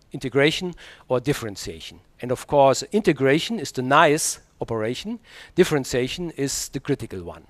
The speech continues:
Huh? Differentiation is an unbounded operator, as we know, but taking the integral, this is very nice and bounded. Huh? So usually integrating functions makes them much smoother,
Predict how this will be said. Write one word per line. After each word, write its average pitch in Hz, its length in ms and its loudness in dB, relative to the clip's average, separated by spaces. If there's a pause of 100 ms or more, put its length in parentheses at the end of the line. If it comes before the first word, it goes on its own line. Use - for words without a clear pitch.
Huh? 165 160 -6
Differentiation 139 640 -4
is 127 180 -8
an 120 120 -12
unbounded 123 640 2 (320)
operator, 117 800 0 (260)
as - 160 -10
we 120 120 -6
know, 117 280 2
but - 240 -8
taking 120 240 -6
the 135 120 2
integral, 143 420 2
this 151 160 -6
is 135 80 -4
very 127 240 0
nice 110 320 -4
and 120 180 -10
bounded. 101 380 -4
Huh? 185 140 0
So 147 100 -2
usually 139 480 0 (800)
integrating 143 500 4
functions 143 640 0 (260)
makes 127 220 -6
them 120 140 -2
much 120 220 -2
smoother, 165 640 2